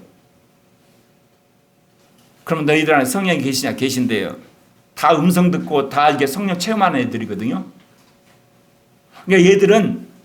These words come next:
입신에서 천국 갔다 와야지 천국 갔다 오는 거예요. 그러면서 제가 그랬대요. "너희들이 천국이 있다는 거 어떻게 아냐?" 그러니까 "그거는 인정한대."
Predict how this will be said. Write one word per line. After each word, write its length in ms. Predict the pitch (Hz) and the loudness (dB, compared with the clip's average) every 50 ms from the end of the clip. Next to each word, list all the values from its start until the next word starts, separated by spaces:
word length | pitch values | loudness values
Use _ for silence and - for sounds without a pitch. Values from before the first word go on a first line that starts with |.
| _ _ _ _ _ _ _ _ _ | _ _ _ _ _ _ _ _ _
입신에서 580 | 175 190 185 - - 262 254 247 226 - - - | 0 2 2 4 4 6 6 6 6 4 2 0
천국 240 | 262 262 254 254 | 0 0 0 0
갔다 260 | - 185 180 180 233 185 | 0 -2 2 4 4 4
와야지 420 | 175 165 170 190 196 190 - - | 6 6 6 6 4 2 0 -2
천국 220 | - 180 180 175 | -4 -6 -4 -2
갔다 200 | 175 - - 143 | -4 -2 0 0
오는 220 | 131 127 127 127 127 | 2 2 2 2 0
거예요. 300 | 127 120 110 98 90 - - - _ _ _ _ _ _ _ _ _ _ _ _ _ _ _ _ _ _ _ _ _ _ _ _ _ _ _ _ _ _ _ _ _ _ _ _ _ _ _ _ _ | -2 -4 -4 -6 -10 -14 -16 -20 _ _ _ _ _ _ _ _ _ _ _ _ _ _ _ _ _ _ _ _ _ _ _ _ _ _ _ _ _ _ _ _ _ _ _ _ _ _ _ _ _
그러면서 200 | - 208 202 175 | -4 -2 0 2
제가 140 | 190 175 165 | 0 0 0
그랬대요. 360 | 151 139 123 139 120 113 - - - _ _ _ _ | -2 -4 -4 -4 -6 -6 -8 -12 -20 _ _ _ _
"너희들이 340 | - 190 190 190 196 202 196 | 0 2 4 4 4 4 2
천국이 300 | - 233 240 226 214 196 | 2 0 0 0 -2 -2
있다는 220 | 185 - 185 165 156 | 0 -2 0 0 -2
거 60 | 156 | -2
어떻게 240 | - - 175 170 151 | -4 -4 -2 0 2
아냐?" 240 | 143 143 139 131 | 2 2 0 0
그러니까 320 | 127 117 117 113 113 135 131 | -2 -2 -4 -6 -6 -8 -8
"그거는 320 | 127 - 196 214 180 156 151 | -4 -2 -2 -2 -2 -2 -4
인정한대." 540 | 170 165 147 131 139 139 123 110 98 - | -4 -4 -4 -4 -4 -4 -4 -6 -6 -8